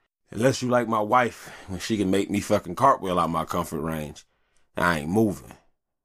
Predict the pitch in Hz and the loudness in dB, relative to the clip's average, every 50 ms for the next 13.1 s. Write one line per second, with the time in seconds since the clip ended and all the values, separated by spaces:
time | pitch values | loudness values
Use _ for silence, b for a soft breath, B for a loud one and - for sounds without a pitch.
0 | _ _ _ _ 82 92 87 87 85 85 85 - - 113 104 92 - - 101 98 | _ _ _ _ -6 -2 0 2 4 4 2 2 0 0 0 0 0 -2 0 0
1 | 90 87 87 - _ _ _ _ _ _ _ _ _ _ _ _ _ _ _ _ | 0 0 0 -4 _ _ _ _ _ _ _ _ _ _ _ _ _ _ _ _
2 | _ _ _ _ _ _ _ _ _ _ _ _ _ _ _ _ - - 90 95 | _ _ _ _ _ _ _ _ _ _ _ _ _ _ _ _ -14 -8 -4 -2
3 | 92 87 78 76 76 73 76 85 - _ _ _ _ _ - - - 104 101 92 | -2 -2 -2 -4 -6 -8 -12 -20 -20 _ _ _ _ _ -14 -4 0 0 2 2
4 | 90 - - 92 113 117 98 80 78 80 80 73 78 85 - - 85 87 85 73 | 0 -2 -2 2 2 2 2 2 -2 -4 -4 -6 -8 -10 -8 -6 -4 -2 2 4
5 | 104 110 - - 104 85 - 95 104 113 113 98 90 82 90 85 - - 101 92 | 4 4 4 2 -4 -4 -4 0 4 4 4 4 2 0 -2 -4 -2 0 2 2
6 | 90 - - - - - - _ _ _ _ _ _ _ _ _ _ _ - - | 2 2 -2 -12 -20 -20 -20 _ _ _ _ _ _ _ _ _ _ _ -14 -14
7 | - - 120 135 147 143 123 95 92 80 67 60 - - _ _ _ _ _ _ | -10 -6 -2 0 0 0 0 0 -2 -4 -4 -6 -10 -14 _ _ _ _ _ _
8 | - 98 98 90 92 92 90 90 87 85 - 85 80 80 80 90 87 90 90 85 | -18 -16 -12 -12 -10 -10 -10 -12 -12 -10 -8 -8 -8 -8 -8 -10 -8 -6 -6 -6
9 | 78 - _ _ _ _ _ _ _ _ _ _ - - 139 139 131 - 131 135 | -6 -8 _ _ _ _ _ _ _ _ _ _ 0 2 2 2 2 0 -2 0
10 | 135 123 92 104 104 98 95 95 110 113 110 104 101 90 98 90 98 92 87 - | 0 0 0 0 -4 -4 -2 0 2 2 2 2 2 0 0 2 2 2 2 2
11 | - 107 101 98 87 73 - - 110 95 92 90 92 98 87 - - 101 92 - | 4 4 4 4 2 -4 -6 -4 -4 -2 0 2 2 2 2 4 2 2 2 2
12 | 92 90 82 87 90 90 87 87 87 87 85 82 78 85 85 82 85 80 - - | 0 -2 0 0 2 4 4 4 4 2 0 0 0 -2 -2 -2 -4 -6 -6 -10
13 | - | -18